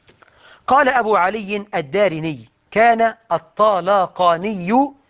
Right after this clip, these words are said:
شديد الغفلة". واحد متعالم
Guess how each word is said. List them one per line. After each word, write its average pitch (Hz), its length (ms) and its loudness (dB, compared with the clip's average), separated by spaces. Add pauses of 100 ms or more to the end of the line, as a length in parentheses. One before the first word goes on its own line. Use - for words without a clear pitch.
(120)
شديد 180 480 -2
الغفلة". - 460 -4 (1400)
واحد 247 380 0 (640)
متعالم 208 640 -2